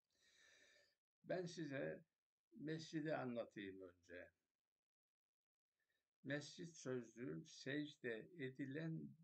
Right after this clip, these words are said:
yer demek. Mahal, bölge,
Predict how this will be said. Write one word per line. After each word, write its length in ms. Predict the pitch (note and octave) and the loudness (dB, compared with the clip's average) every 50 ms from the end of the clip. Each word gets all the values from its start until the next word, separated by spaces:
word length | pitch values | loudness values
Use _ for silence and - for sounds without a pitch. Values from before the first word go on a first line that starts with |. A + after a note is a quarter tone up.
| - _ _ | -20 _ _
yer 500 | - G#3 E3 C#3 C3 C#3 C#3+ B2+ A#2+ G#2 | -8 -4 0 2 2 4 2 2 0 -2
demek. 380 | G#2+ G2+ F#2+ F2+ E2+ D#2+ E2 - - - - - _ _ _ _ - | -2 -2 -2 0 -2 -4 -8 -8 -12 -18 -20 -20 _ _ _ _ -2
Mahal, 380 | B2 A#2+ G2+ - A2+ G2+ F2 - - _ _ _ _ _ _ _ _ _ _ _ _ _ _ _ _ _ _ _ _ _ _ - - - - | -2 0 0 0 0 -2 -2 -2 -8 _ _ _ _ _ _ _ _ _ _ _ _ _ _ _ _ _ _ _ _ _ _ -20 -14 -6 -4
bölge, 580 | A2+ A2 G2+ F#2 F2+ F2 - - C3 D#3 E3 | -2 -2 -2 -4 -6 -8 -8 -8 -8 -8 -8